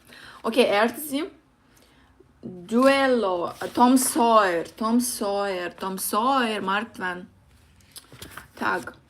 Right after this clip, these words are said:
duello. Acaba ne hakkında? Tak,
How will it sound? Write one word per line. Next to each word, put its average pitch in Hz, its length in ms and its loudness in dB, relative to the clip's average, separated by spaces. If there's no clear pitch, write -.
duello. 185 540 -2
Acaba 190 600 0
ne 214 120 -4
hakkında? 170 420 -8
Tak, 240 400 2